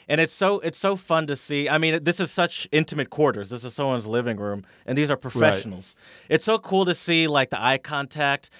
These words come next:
Speaker 1: to see just, like, the, um, to really see the precision up close. I love that. Um,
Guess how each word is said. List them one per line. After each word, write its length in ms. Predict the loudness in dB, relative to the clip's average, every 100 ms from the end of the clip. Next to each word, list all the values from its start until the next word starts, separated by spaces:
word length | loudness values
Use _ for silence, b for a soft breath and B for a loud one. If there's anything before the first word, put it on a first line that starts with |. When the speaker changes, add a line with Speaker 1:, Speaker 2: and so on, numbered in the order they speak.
| B -6
Speaker 1:
to 100 | -4
see 340 | 0 2 2
just, 280 | 0 -4 0
like, 260 | 0 0 0
the, 240 | -2 -2
um, 540 | 2 4 4 2 -4 -10 b b -6
to 120 | 0
really 340 | 2 4 4 2
see 300 | 0 0 0
the 100 | 0
precision 540 | -2 -2 -2 0 -2
up 140 | -4 -4
close. 320 | -4 -4 -2
I 100 | -2
love 320 | 2 2 0
that. 240 | -6 -8 -10 b b b b _
Um, 580 | 0 2 2 2 0 -8